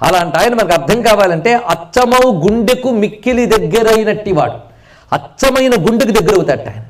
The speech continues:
అంటే ఎవడి మనస్సు స్వచ్ఛంగా ఉంటుందో వాడికి రాముడు దగ్గర అవుతాడు. "మీరు ఇన్ని చెప్పారు కానీ రాముడు, నాకు రాముడు పట్టలేదండి" అంటే అక్కడే ఉంది ఆన్సర్, నేను చెప్పక్కర్లేం. వాడి మనసుకు స్వచ్ఛత లేదని అర్థం ఇక్కడ అన్నాడు. అద్దం శుభ్రం చేస్తేనే సూర్యకాంతి ప్రతిఫలిస్తుంది,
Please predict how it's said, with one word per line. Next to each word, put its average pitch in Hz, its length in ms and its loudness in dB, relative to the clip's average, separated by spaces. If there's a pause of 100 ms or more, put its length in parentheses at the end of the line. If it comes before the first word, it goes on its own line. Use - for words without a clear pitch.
(160)
అంటే 143 160 -2
ఎవడి 185 220 2
మనస్సు 233 340 -4
స్వచ్ఛంగా 233 560 -2
ఉంటుందో 196 500 -2 (120)
వాడికి 202 260 2
రాముడు 196 260 2
దగ్గర 185 200 2
అవుతాడు. 151 260 -2 (300)
"మీరు 160 120 2
ఇన్ని 185 160 2
చెప్పారు 175 320 0
కానీ 214 180 2
రాముడు, 165 320 2
నాకు 160 180 0
రాముడు 185 240 2
పట్టలేదండి" 185 600 0
అంటే 175 420 -2 (640)
అక్కడే 202 280 -2
ఉంది 185 180 0
ఆన్సర్, 151 420 -2
నేను 147 140 0
చెప్పక్కర్లేం. 131 560 -6
వాడి - 420 -4
మనసుకు 185 340 0
స్వచ్ఛత 233 380 -2
లేదని 185 320 -2
అర్థం - 240 -10
ఇక్కడ 104 220 -12
అన్నాడు. 113 560 -10 (340)
అద్దం 240 260 -2
శుభ్రం 185 420 -2
చేస్తేనే 208 460 0
సూర్యకాంతి 196 560 0
ప్రతిఫలిస్తుంది, 131 1040 -4